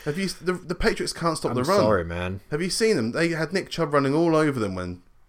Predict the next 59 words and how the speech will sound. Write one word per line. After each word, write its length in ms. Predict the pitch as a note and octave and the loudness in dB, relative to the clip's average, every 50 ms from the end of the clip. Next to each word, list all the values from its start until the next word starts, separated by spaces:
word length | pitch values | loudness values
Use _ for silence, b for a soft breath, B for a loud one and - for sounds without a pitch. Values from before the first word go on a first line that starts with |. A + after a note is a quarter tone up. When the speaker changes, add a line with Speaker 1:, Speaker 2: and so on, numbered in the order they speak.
| - | -8
Speaker 1:
Cleveland 220 | - - G2+ F2+ - | -6 -4 -2 -2 0
Speaker 2:
Okay, 100 | F2+ F2 | -2 0
and 80 | F#2 G#2+ | 0 0
Speaker 1:
were 60 | A2 | 2
Speaker 2:
all 60 | A2 | 2
Speaker 1:
playing 120 | G#2 G#2+ G2+ | 2 2 2
Speaker 2:
they've 60 | G2 | 2
Speaker 1:
them. 80 | G#2+ G#2 | 0 0
Speaker 2:
done 40 | G2+ | 0
was 100 | G2+ F#2+ | 0 -2
put 200 | - - - F#2+ | -2 -2 -2 -2
another 260 | F#2+ F#2+ G2 F#2+ G2 G2 | 0 -2 -4 -4 -4 -4
man 240 | G2 F#2+ F#2 F2+ | -4 -4 -4 -4
in 60 | F2+ F2+ | -4 -6
the 60 | F2+ | -6
box 260 | F2+ G2 F2+ - - | -6 -6 -8 -8 -12
and 80 | - - | -14 -10
stop 200 | - - F#2+ - | -8 -8 -8 -6
the 100 | - F2 | -6 -6
run. 200 | F2 F#2 F2+ E2 - _ - - | -6 -6 -8 -10 -14 _ -6 -2
Speaker 1:
They 140 | B2+ B2 B2 | -2 0 0
can't 300 | B2 C#3 C3+ C3+ C3 - | 0 0 0 0 0 0
stop 260 | - - B2+ A#2+ - | 0 0 0 0 0
the 100 | G#2+ G#2 | -2 -2
run. 300 | G2+ G#2+ F#2+ E2 D#2 E2+ - - | 0 0 -2 -4 -6 -12 -8 -2
They, 300 | - A2 A2+ A2+ A2+ - | 0 2 2 2 0 -2
uh, 40 | - - A#2+ F#2+ C#2+ A2+ | -4 -6 -8 -6 -8 -10
Speaker 2:
I 40 | A2+ - - - - - - A#2+ B2 - - - | -12 -14 -18 -20 -20 -18 -14 -14 -14 -12 6 8
Speaker 1:
Baltimore 160 | - E3+ E3+ D#3+ E3 | 8 10 10 10 10
Speaker 2:
hope 60 | E3+ | 10
Speaker 1:
were 60 | D3+ | 10
the 60 | C3+ | 6
Speaker 2:
you're 80 | C#3 A#2+ | 4 2
Speaker 1:
sa-, 60 | A#2 | 4
Speaker 2:
right. 260 | B2 B2 A2 F2 E2 | 4 4 4 4 4
Speaker 1:
Baltimore 360 | - F3 F3+ F3 F3+ F#3 E3 D#3+ | 6 6 6 6 4 4 4 4
were 80 | D#3 | 4
the 60 | C#3 B2+ | 2 2
same. 240 | - D3 A#2+ A2 A2+ | 2 2 2 2 2
They 120 | B2+ C3 | 2 0
ran 320 | C3 C3 C#3 B2+ B2+ B2+ B2 | 2 2 2 2 2 2 0
all 320 | - C#3+ C#3+ C#3+ C#3+ C3+ | 2 4 6 6 8 8
over 260 | C3 C3 C3+ B2+ A2+ | 8 8 6 6 4
the 80 | G2+ F#2 | 0 -4
Patriots. 680 | - - F#2+ F2 E2 - - F2 E2 - - - - - | -4 -4 -4 -4 -6 -8 -8 -8 -8 -8 -8 -12 -14 -8
They 220 | - A2 A2 A2+ | -4 0 0 0
run 280 | A#2 B2+ B2 A#2 A2 A2+ | 2 2 2 2 2 0
right 140 | C#3 D3+ B2 | 0 0 0
up 120 | C3+ B2+ A2+ | -2 -4 -6
the 60 | G#2 | -4
gut. 380 | - - G#2+ G#2+ G#2 - - b b b b b b b b | -2 0 0 0 0 -2 -4 b b b b b b b b
They've 140 | - A2+ A2 | -2 0 2
had 180 | B2+ A#2+ A2+ | 2 0 0
trouble 420 | - - - C#3+ C3+ A#2+ G#2+ G2+ G2 | -2 0 4 4 4 6 4 0 -2
Speaker 2:
I 20 | |
Speaker 1:
stopping 360 | G2+ - - C3 B2+ A#2+ A#2 A2 | -4 -4 0 2 4 4 4 4
Speaker 2:
really, 140 | G#2+ G#2 G2+ | 2 2 2
Speaker 1:
the 80 | G2+ G2 | 0 0
run. 320 | G2+ F#2+ E2 D2+ E2 - | 0 -2 -2 -4 -8 -14